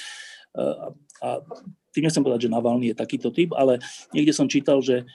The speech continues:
kto vie, aký by bol Navalny akože líder a že napríklad niekto tam písal, že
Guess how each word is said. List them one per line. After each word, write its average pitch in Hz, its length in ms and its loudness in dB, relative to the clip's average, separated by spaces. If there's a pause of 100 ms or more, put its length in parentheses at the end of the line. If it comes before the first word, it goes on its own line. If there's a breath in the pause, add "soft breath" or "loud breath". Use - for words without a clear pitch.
(300 soft breath)
kto 170 160 4
vie, 160 100 4
aký 131 300 -2
by 127 80 -6
bol 127 160 -4
Navalny 127 720 -4 (160)
akože 120 320 -10
líder 131 640 2
a 120 80 -4
že 120 320 -2
napríklad 127 480 -4 (560)
niekto 120 480 -6 (160)
tam 113 160 -4
písal, 117 320 0
že 117 160 0